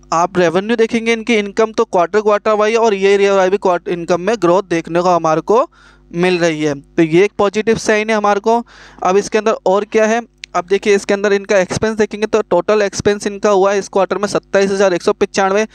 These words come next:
लास्ट क्वार्टर में था छब्बीस हजार सात सौ बहत्तर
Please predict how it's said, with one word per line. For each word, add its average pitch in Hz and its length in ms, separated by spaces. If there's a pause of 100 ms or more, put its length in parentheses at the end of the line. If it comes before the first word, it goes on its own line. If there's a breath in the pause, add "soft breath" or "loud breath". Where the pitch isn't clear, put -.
(300 loud breath)
लास्ट 196 320
क्वार्टर 208 320
में 214 80
था 220 120
छब्बीस 208 420
हजार 202 200
सात 170 260
सौ - 160
बहत्तर 185 520